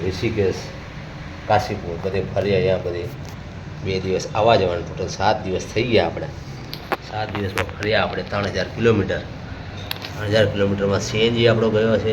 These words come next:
અગિયાર હજારનો, પેટ્રોલ નખાવી દીધું પાંચસો રૂપિયાનું, ચાલુ બંધ કરવા સવારમાં, કોઈ જગ્યાએ ઘાટમાં પેટ્રોલની જરૂર પડે છે. જમવાનો ખર્ચો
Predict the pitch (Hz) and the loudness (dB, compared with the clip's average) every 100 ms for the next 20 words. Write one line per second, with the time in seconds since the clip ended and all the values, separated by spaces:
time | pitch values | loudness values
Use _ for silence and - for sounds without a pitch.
0 | 101 101 143 117 95 87 90 90 - - | 0 4 6 8 4 0 -4 -8 -12 -14
1 | - - 110 110 113 104 101 104 101 120 | -10 -4 -2 0 0 0 0 -2 -2 -2
2 | 120 113 110 110 92 92 90 80 - 110 | 2 2 2 0 -2 -6 -8 -10 0 4
3 | 107 101 98 95 92 92 92 104 98 95 | 4 4 2 2 -2 -2 -2 -2 -2 -2
4 | 92 87 - - - - - - - - | -2 -6 -8 -14 -14 -14 -16 -16 -16 -16
5 | - - - - - - 95 92 92 95 | -16 -16 -16 -16 -16 -10 -8 -6 0 0
6 | 92 87 95 90 90 87 - 101 92 98 | 0 2 0 0 -4 -4 -4 -4 -2 -2
7 | 95 87 90 98 104 92 80 - - - | -2 -2 -4 -2 0 0 -2 -8 -16 -16
8 | - - - - - - 101 101 104 104 | -16 -16 -16 -16 -16 -6 -2 0 2 2
9 | 104 - 95 104 | 0 -2 -6 -6